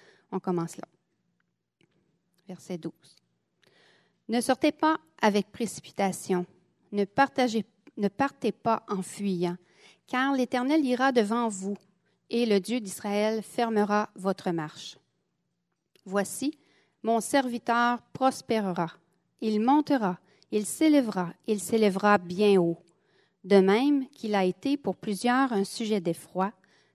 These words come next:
tant son visage était défiguré, tant son aspect différait de celui des fils de l'homme, de même il sera pour beaucoup de peuples un sujet de joie. Devant lui, des rois fermeront la bouche,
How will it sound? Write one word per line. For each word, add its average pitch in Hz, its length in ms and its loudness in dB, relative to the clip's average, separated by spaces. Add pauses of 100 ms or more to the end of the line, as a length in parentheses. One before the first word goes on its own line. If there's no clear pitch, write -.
(180)
tant 285 220 2
son 214 240 0
visage 208 720 0 (100)
était 202 300 -2
défiguré, 196 840 -4 (460)
tant 285 160 4
son 240 260 -2
aspect 262 460 0
différait 247 720 0
de 220 100 -2
celui 196 380 -2
des 175 160 -2
fils 220 340 -10
de 185 100 -4
l'homme, 180 460 0 (540)
de 226 100 4
même 269 480 0 (220)
il 214 120 -4
sera 240 300 2
pour 214 220 -2
beaucoup 269 360 2
de 269 140 6
peuples 262 460 2
un 208 120 2
sujet 226 400 -2
de 196 140 0
joie. 170 320 -2 (1080)
Devant 196 360 2
lui, 196 340 0 (280)
des 214 180 2
rois 202 320 4
fermeront 240 640 2
la 185 140 4
bouche, 165 420 -6